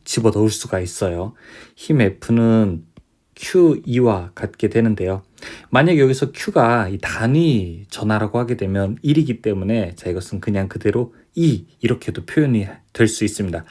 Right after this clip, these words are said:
즉, 힘은 이 전개와 같게 되는 거예요. 이제 이 힘을 우리가 계산을 한번 해보게 될 겁니다. 즉, 이 위에 있는 거를 그대로 끌고 올 텐데요.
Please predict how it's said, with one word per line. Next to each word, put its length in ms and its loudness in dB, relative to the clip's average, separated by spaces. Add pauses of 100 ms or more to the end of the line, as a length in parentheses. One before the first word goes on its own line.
(240)
즉, 140 0
힘은 480 4
이 100 -4
전개와 800 2
같게 440 -4
되는 240 0
거예요. 340 -6 (640)
이제 580 4
이 200 0
힘을 440 2
우리가 680 0
계산을 500 0
한번 400 -2
해보게 420 -2
될 140 -4
겁니다. 500 -6 (360)
즉, 340 0 (280)
이 100 0
위에 340 4
있는 240 4
거를 540 0
그대로 720 2
끌고 380 2
올 160 -2
텐데요. 580 -4